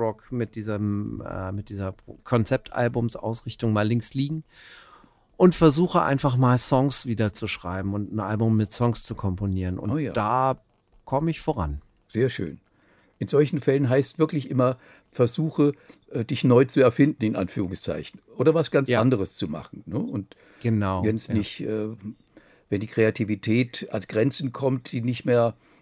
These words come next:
Speaker 2: äh, zu übertreffen sind, oder wenn, wie du sagst, dein letztes Album für dich so gelungen ist, so toll ist,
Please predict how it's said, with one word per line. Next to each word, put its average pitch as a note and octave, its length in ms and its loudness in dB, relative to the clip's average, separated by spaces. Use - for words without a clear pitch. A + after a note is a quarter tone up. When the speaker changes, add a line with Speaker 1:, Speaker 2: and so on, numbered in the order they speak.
Speaker 2:
äh, - 60 -6
zu - 100 -4
übertreffen B2+ 520 4
sind, F2+ 280 -4
oder F#2 240 0
wenn, F#2+ 180 0
wie G#2 80 -2
du G#2+ 140 -4
sagst, - 540 -4
dein F#2 180 0
letztes G2+ 300 -6
Album G2 320 -2
für G#2 120 -4
dich F#2+ 180 -10
so G3+ 200 4
gelungen G#2 380 2
ist, - 160 -8
so A2 160 -2
toll A#2+ 320 0
ist, D3+ 240 -4